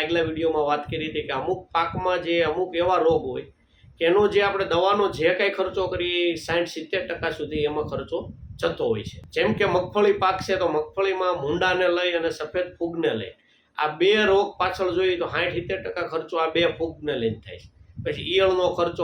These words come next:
અલગ હોય, ટીકા ગેરુનો અલગ હોય, કાળી ફૂગનો અલગ હોય, આ બધું અલગ હોય છે. પણ જેમ કોઈ પણ પાક હોય, કપાસ છે,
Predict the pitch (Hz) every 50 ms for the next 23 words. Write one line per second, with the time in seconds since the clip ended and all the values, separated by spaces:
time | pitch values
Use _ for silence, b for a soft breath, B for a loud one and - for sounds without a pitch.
0 | 165 165 165 165 160 156 151 160 165 160 - 165 165 - - 170 160 151 156 156
1 | 156 160 156 151 151 151 151 156 156 151 143 147 151 151 147 147 - 143 151 160
2 | 160 156 156 151 151 147 147 143 143 143 147 151 147 139 139 147 147 143 143 B
3 | B B B B B B - 147 147 156 160 165 170 165 156 170 170 160 147 156
4 | 165 165 151 - - 110 - - - B B B B B B - - - 185 208
5 | 220 220 233 233 - - - - _ _ b b b b _ _ - 139 170 208
6 | 220 233 233 233 233 233 233 233 226 226 - 208 220 226 - 233 226 226 226 196
7 | 190 185 180 180 175 170 165 160 - - - - - 196 190 190 - - - 196
8 | 190